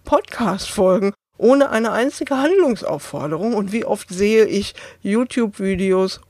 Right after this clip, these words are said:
ohne eine Handlungsaufforderung? Also, Botschaft ist, glaube ich, angekommen. Kein Post ohne Handlungsaufforderung. Mach dir ein Post-it oder sonst wie eine Notiz und versuche, Handlungsaufforderungen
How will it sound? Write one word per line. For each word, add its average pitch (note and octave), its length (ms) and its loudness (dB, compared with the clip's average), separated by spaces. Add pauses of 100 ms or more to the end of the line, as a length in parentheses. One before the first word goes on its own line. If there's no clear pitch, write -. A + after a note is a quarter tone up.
ohne G3 520 0 (240)
eine D#3+ 520 -6 (180)
Handlungsaufforderung? - 1120 -6 (380)
Also, - 240 -8 (500)
Botschaft F#3+ 400 2
ist, - 140 -12
glaube D3 180 -2
ich, E3 140 -6
angekommen. G3+ 580 0 (300)
Kein D#3+ 380 -2
Post E3 380 -6
ohne D#3+ 220 -4
Handlungsaufforderung. F#3 1040 -2
Mach D#3+ 340 -4
dir - 160 0
ein G#3 140 -2
Post-it G3 520 0
oder E3 220 -4
sonst E3+ 360 -6
wie A#3+ 40 0
eine A3+ 140 2
Notiz G3+ 560 -4 (440)
und F#3+ 300 2
versuche, F#3+ 720 -6
Handlungsaufforderungen F3 1300 -4